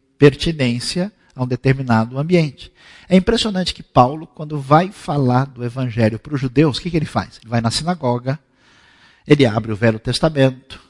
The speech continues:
ele fala, "Olha, como foi dito aos pais e os profetas", ele lê a Torá, ele cita os profetas, ele cita os salmos, porque ele sabe o contexto. Mas ele tá em Atenas, tá no meio dos gregos, ele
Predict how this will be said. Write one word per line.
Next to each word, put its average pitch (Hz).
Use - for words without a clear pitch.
ele 127
fala, 127
"Olha, 147
como 170
foi 175
dito 147
aos 135
pais 139
e -
os 123
profetas", 131
ele 139
lê 139
a 135
Torá, 135
ele 127
cita 135
os -
profetas, 135
ele 131
cita 143
os -
salmos, 143
porque 208
ele 180
sabe 160
o 196
contexto. 220
Mas 220
ele 302
tá 233
em 202
Atenas, -
tá 240
no 240
meio 175
dos 113
gregos, 127
ele 381